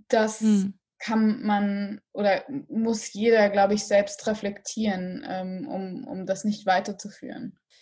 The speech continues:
Speaker 2: Ja, und Tarek Alaus hat es ja auch gesagt, es wäre auch einfach effektiver gewesen, ganz einfach, effektiver und zielführender,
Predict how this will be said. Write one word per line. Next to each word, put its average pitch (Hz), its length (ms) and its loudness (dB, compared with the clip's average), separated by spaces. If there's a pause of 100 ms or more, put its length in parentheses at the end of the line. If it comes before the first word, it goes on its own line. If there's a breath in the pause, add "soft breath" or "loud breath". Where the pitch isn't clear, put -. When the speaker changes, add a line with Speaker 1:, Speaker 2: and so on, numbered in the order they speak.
(120)
Speaker 2:
Ja, 202 220 4
und 202 200 2
Tarek 202 300 0
Alaus 196 380 2
hat 202 100 4
es 196 140 -4
ja 196 120 2
auch 190 200 0
gesagt, 190 400 2
es - 220 -6 (380 loud breath)
wäre 208 260 4
auch - 180 2
einfach 196 540 2 (120)
effektiver 196 680 2
gewesen, 165 600 2
ganz 185 220 2
einfach, 185 500 2
effektiver 240 680 2
und 202 100 6
zielführender, 180 880 2